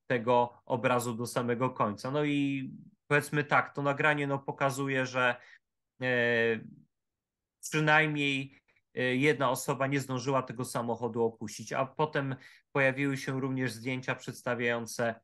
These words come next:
zniszczony samochód. Ale co się jeszcze dzieje? Tutaj państwu pokażę,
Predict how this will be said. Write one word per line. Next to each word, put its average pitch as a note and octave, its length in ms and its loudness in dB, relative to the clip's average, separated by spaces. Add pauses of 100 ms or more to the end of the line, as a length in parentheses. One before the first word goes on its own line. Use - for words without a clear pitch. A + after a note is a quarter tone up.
(140)
zniszczony G#2+ 840 -2 (280)
samochód. A#2+ 800 0 (500)
Ale C#3+ 220 6
co E3 180 -2
się - 140 -2
jeszcze F#3 500 2
dzieje? F2+ 440 -4 (1600)
Tutaj E3+ 240 4
państwu D#3+ 380 2
pokażę, D3 720 2